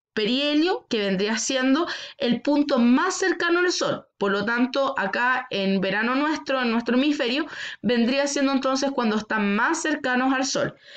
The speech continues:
Mientras que el afelio vendría siendo entonces el punto más lejano del Sol.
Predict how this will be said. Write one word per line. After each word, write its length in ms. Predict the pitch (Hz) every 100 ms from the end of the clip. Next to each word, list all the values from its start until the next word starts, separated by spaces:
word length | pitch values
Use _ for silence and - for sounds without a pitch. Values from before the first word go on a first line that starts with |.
| - -
Mientras 460 | 233 262 277 285
que 320 | 285 240 233 -
el 260 | 202 - -
afelio 720 | 202 - 349 294 233 277 262
vendría 420 | 214 202 202 233
siendo 280 | 233 240 233
entonces 600 | 240 247 254 269 269 -
el 220 | 190 196
punto 580 | - 247 247 240 233 -
más 560 | 196 202 254 349 - - _
lejano 760 | 240 240 247 240 240 254 262 _
del 440 | 185 202 196 - _
Sol. 440 | - - - -